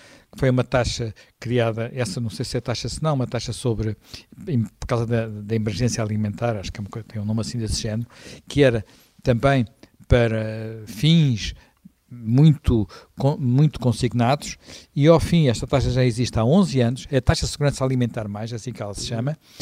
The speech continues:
foi, foi criada há onze anos, não há um único relatório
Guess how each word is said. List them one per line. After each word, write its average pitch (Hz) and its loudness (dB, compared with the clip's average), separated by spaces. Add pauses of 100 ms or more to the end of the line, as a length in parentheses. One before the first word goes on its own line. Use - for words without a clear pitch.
(300)
foi, 151 6 (160)
foi 139 6 (120)
criada 127 4
há - 4
onze 160 4
anos, 139 -2
não 156 2
há 135 4
um 147 4
único 240 4
relatório 147 2